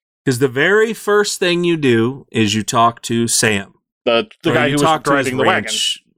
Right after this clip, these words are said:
Speaker 1: Well, no, that
Speaker 2: Yeah.
Speaker 1: wasn't him. It was his ranch hand.
Speaker 2: Oh, right.
Speaker 1: But you, you talk to his ranch hand who's basically like, "I don't know. I don't know anything. I don't know what you're talking about," which I kinda get from his perspective. It's like,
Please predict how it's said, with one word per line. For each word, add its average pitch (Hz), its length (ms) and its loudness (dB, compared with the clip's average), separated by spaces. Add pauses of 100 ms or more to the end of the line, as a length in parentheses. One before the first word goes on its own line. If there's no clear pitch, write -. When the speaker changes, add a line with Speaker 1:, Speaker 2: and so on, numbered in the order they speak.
(200)
Speaker 1:
Well, 123 140 -2
no, 110 180 0
that 113 240 -2
Speaker 2:
Yeah. 107 60 -2
Speaker 1:
wasn't 104 240 0
him. 95 220 0
It 98 80 -6
was 104 120 0
his 98 160 -2
ranch 92 320 -4
hand. 101 300 -14 (360)
Speaker 2:
Oh, 101 300 2
right. 101 300 -2 (340)
Speaker 1:
But 131 400 -2
you, 135 180 -2
you 139 180 -4
talk 160 260 0
to - 80 -4
his 147 140 -2
ranch 127 320 2
hand 117 340 2
who's 113 200 2
basically 123 440 2
like, 107 140 0
"I 131 180 2
don't 180 100 2
know. 143 320 0 (240)
I 143 140 2
don't 160 100 2
know 156 180 2
anything. 139 460 0 (340)
I 143 80 0
don't 156 120 2
know 151 80 2
what 147 120 0
you're 131 100 -10
talking 120 360 2
about," 117 300 0
which 180 160 0
I 190 60 2
kinda 139 280 -2
get 104 340 0
from 120 140 -4
his 117 220 2
perspective. 107 500 -4
It's 104 160 0
like, 104 320 -2